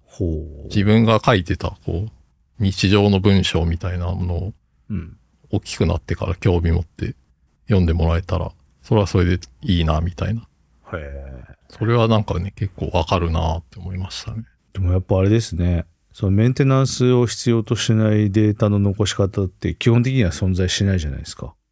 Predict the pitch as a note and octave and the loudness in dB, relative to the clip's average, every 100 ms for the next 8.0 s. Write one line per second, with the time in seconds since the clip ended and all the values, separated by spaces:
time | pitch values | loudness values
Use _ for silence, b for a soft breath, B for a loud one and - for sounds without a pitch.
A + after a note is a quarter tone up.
0 | _ - F#2 F#2 _ _ _ F2+ F#2 B2 | _ -16 -14 -14 _ _ _ -6 -4 -2
1 | C#3+ D3 D3 D3 - D3+ C#3+ - G2 D2 | -2 0 0 -2 -2 -2 -2 -2 -2 -2
2 | D2 - - - A#2 B2 A#2 B2+ A#2+ G2+ | -4 -10 -14 -6 -2 0 2 2 2 0
3 | F2+ E2 D#2+ D2+ C#2 C#2+ - _ _ _ | 0 0 -4 -6 -8 -12 -18 _ _ _
4 | _ - G2 - D3+ D#3 D3 - C3 A#2 | _ -4 -2 2 2 4 0 0 -4 0
5 | A#2+ A2 G#2+ - G2 G2 B2+ D2 - _ | -2 0 -4 0 -2 0 -2 -2 -6 _
6 | _ A#2+ - B2+ C#3 C3 E2+ D#2+ - G#2 | _ -6 2 4 4 4 2 -2 -2 -2
7 | - - - A2 F2+ - - - C#2+ B1+ | -2 -6 0 0 0 -6 -8 -8 -8 -10